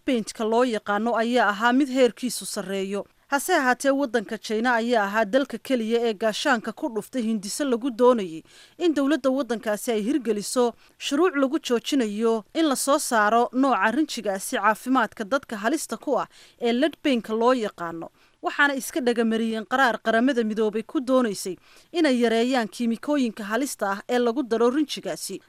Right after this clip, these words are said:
Dalalka ku yaala qaaradda Afrika ayaana ah suuqa ugu weyn ee rinjigaasi loo iibgeeyo, waxaana lagu isticmaalaa guryaha, dugsiyada waxbarasho, meheradaha ganacsi,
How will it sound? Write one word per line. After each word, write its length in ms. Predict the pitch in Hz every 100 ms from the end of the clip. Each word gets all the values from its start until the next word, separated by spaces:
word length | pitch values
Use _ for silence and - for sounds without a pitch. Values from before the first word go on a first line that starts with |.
| -
Dalalka 380 | 240 392 392
ku 120 | 339 339
yaala 320 | 285 254 262
qaaradda 480 | 240 226 247 196 202
Afrika 400 | - 220 262 233
ayaana 460 | 240 240 226 233
ah 60 | 247
suuqa 400 | - - 302 -
ugu 360 | 220 226 311 302
weyn 260 | 220 175 170
ee 140 | 247 233
rinjigaasi 600 | 294 294 214 220 - 285
loo 220 | 247 277
iibgeeyo, 680 | 254 220 - 202 185 190 180 - - _
waxaana 320 | 349 - 285
lagu 240 | 277 247 302
isticmaalaa 720 | 247 - 214 214 202 196 196
guryaha, 480 | 175 226 247 214 165 - -
dugsiyada 460 | 262 - 277 311
waxbarasho, 760 | 214 202 - 214 196 - 233 214 -
meheradaha 520 | 233 226 247 285 247
ganacsi, 600 | 185 208 202 - 240 220